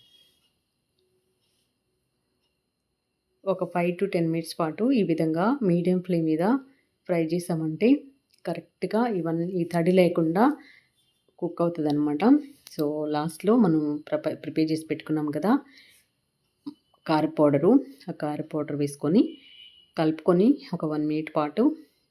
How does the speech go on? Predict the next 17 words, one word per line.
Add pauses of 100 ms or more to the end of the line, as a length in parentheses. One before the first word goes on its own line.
(800)
సర్వ్
చేసుకుంటే (440)
టేస్టీ
టేస్టీ (640)
గోబీ
ఫ్రై (500)
చాలా
బాగుంటుంది. (1040)
ఒకసారి (100)
తప్పకుండా
ట్రై (120)
చేసి (180)
టేస్ట్
చేయండి. (540)
ఇది (100)
సాంబార్లోకి, (120)
పప్పులోకి,